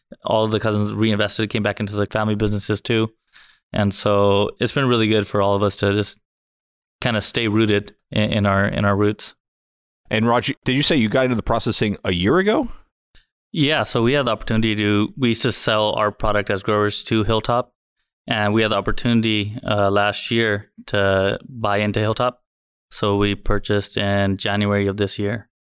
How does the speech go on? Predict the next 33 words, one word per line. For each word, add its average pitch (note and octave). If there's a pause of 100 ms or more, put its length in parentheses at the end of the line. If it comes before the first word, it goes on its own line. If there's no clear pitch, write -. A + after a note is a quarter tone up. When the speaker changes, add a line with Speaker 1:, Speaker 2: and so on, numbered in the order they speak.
(180)
Speaker 1:
and G#2+
then G2+
it's G2
kind G#2+
of G#2
been G#2+
like G#2
a G#2 (240)
drinking A#2+
water G#2+
out G#2+
of G#2
a G#2
fire G#2+
hose. G#2+ (240)
A -
lot G#2+
to -
learn G#2+
on G#2
that G#2
side, A2 (540)
but B2
we B2
bring A#2+
a A#2
really A#2
good A2
perspective A#2
with G#2
the A2+
Longs. A2
Uh, G#2+